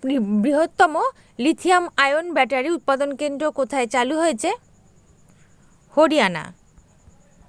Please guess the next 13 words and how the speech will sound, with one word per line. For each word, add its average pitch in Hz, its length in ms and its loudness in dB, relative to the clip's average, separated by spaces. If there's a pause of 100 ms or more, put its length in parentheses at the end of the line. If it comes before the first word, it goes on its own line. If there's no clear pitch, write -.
(840)
নয় 311 180 4
নাম্বার, 370 360 4 (880)
ভারত 349 360 2
এবং 359 300 0
কোন 339 240 0
দেশের 339 300 -2
মধ্যে 311 420 0 (400)
কোঙ্কন 349 600 0
টোয়েন্টি 294 360 -2
ফাইভ 202 340 2 (760)
মহড়া 311 500 6 (680)
অনুষ্ঠিত 349 520 0
হয়? 302 320 4